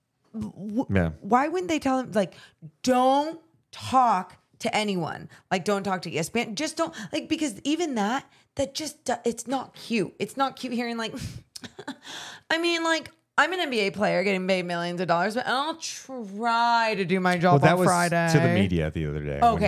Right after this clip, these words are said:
Speaker 1: it
Speaker 2: actually
Speaker 1: was
Speaker 2: talked
Speaker 1: the,
Speaker 2: to the media,
Speaker 1: the
Speaker 2: so.
Speaker 1: whole, it was to
Speaker 2: Yeah.
Speaker 1: all the media?
Speaker 2: Yeah.
Speaker 1: Okay, I saw Ramona Shelburne's name, so I was like, "Why?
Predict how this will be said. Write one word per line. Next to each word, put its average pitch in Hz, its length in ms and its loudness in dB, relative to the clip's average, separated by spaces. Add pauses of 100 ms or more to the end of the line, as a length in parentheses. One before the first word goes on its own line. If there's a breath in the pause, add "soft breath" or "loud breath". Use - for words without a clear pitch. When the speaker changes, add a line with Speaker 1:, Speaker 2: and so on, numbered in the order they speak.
Speaker 1:
it - 40 6
Speaker 2:
actually 208 160 2
Speaker 1:
was 220 80 -2
Speaker 2:
talked 190 160 2
Speaker 1:
the, 196 80 0
Speaker 2:
to - 60 -4
the - 60 -4
media, 78 320 -6
Speaker 1:
the 196 140 2
Speaker 2:
so. - 40 -10 (120)
Speaker 1:
whole, 190 240 0
it 196 80 2
was 190 160 -4
to - 180 -6
Speaker 2:
Yeah. 185 60 4
Speaker 1:
all 180 160 2
the 185 100 -4
media? 208 500 -2 (140)
Speaker 2:
Yeah. 78 160 -10 (100)
Speaker 1:
Okay, 165 340 0
I 180 120 4
saw 170 240 2
Ramona 151 340 0
Shelburne's 147 600 -2
name, 143 240 0
so 143 140 -6
I 143 60 -2
was 139 140 -6
like, 139 300 -6 (600)
"Why? 139 680 0